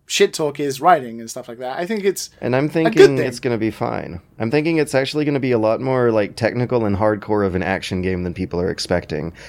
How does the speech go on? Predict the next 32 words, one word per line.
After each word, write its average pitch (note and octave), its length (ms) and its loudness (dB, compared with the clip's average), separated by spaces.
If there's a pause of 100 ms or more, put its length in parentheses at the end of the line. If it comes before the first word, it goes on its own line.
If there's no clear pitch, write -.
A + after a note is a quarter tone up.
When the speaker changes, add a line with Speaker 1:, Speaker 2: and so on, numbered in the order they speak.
(140)
Speaker 2:
'cause A#2 120 0
that's B2+ 220 2
also A2+ 380 2
been F#2 200 0
Kojima's, F2+ 580 -2
that's A2 260 -2
also A2+ 240 0
been G#2+ 140 0
a G2+ 100 2
reliable G2 600 2
facet F#2+ 640 0 (240)
of, G2+ 440 0 (840)
of G2+ 260 2
Kojima F#2+ 500 2
games, F2+ 540 -2
most G2+ 420 2
of F2 140 -6
them. - 460 -12
Like, G#2+ 160 2
like, B2+ 220 0
even D3 320 2
Zone B2 220 4
of A#2+ 100 2
the A2 120 4
Enders G2 320 2
and F#2+ 120 2
Boktai E2+ 520 0
have, F2 260 -2
like, F2 300 0 (720)
perfectly G2+ 480 0
fine F2 280 0
gameplay. E2 600 -6